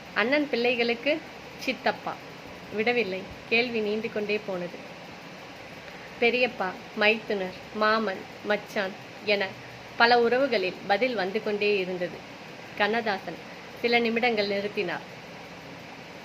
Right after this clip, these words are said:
பின்பு ஆரம்பித்தார். "வெறும் மண்ணை தின்னப் போகும் உங்கள் சடலங்களுக்கே இத்தனை பெயர்கள் இருக்கும் பொழுது, யாதும் ஆகின் என்று இவ்வுலகை கட்டிக் காக்கும்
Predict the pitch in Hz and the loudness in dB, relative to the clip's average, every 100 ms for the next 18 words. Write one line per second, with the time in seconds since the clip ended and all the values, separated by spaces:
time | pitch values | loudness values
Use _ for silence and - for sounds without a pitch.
0 | - - 247 226 202 190 208 190 185 160 | -10 0 2 4 4 4 2 -2 -8 -10
1 | - - - - - - - - - - | -10 -14 -14 -14 -14 -14 -14 -14 -14 -14
2 | - 202 226 254 254 208 208 240 262 269 | -8 2 4 4 0 0 2 4 2 2
3 | 226 233 233 220 214 214 208 202 202 196 | 2 2 2 0 0 -2 0 0 0 2
4 | 208 220 214 196 185 220 220 - 214 220 | 2 0 0 -2 0 0 0 -2 0 0
5 | 214 202 202 208 196 180 - 202 185 175 | 2 2 2 0 0 -2 -4 -4 -2 -4
6 | - - - - - - - 220 220 233 | -6 -12 -14 -16 -16 -14 -2 4 6 6
7 | 247 240 202 202 190 180 170 175 - - | 4 0 -2 -2 -4 -4 -4 -8 -8 -16
8 | - - - 233 226 226 247 262 - - | -16 -14 -2 2 4 4 4 2 0 -2
9 | 233 - 190 180 - | -2 0 0 0 -6